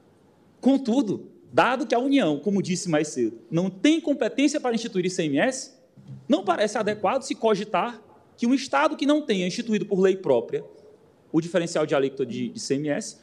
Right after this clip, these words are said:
possa cobrar com base na lei federal. E só para ilustrar a instituição do diferencial de alíquota, do difal,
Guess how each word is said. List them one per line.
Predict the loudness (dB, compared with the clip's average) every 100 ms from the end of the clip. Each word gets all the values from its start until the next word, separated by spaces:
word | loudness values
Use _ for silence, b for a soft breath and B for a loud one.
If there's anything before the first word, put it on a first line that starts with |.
| -10 -2
possa | 0 0
cobrar | 2 2 2 0
com | 0
base | 0 0
na | 0
lei | 0
federal. | 0 0 0 -4 -10 -20 -20 -20 -16 -16 -16 -20 -20 -20 _ -4
E | 0 0 -2
só | -2 -2
para | 2 2 2 0 -6 -8 0
ilustrar | 2 2 2 2 2 0 -4 -20 -20 _ _ _ _ _ _ -4
a | -2
instituição | -2 -4 -6 -4 0 0 0 -6 -10
do | -10
diferencial | -8 -2 -2 0 -2
de | 0
alíquota, | -2 -6
do | -10
difal, | -10 -6 -4 -2 -4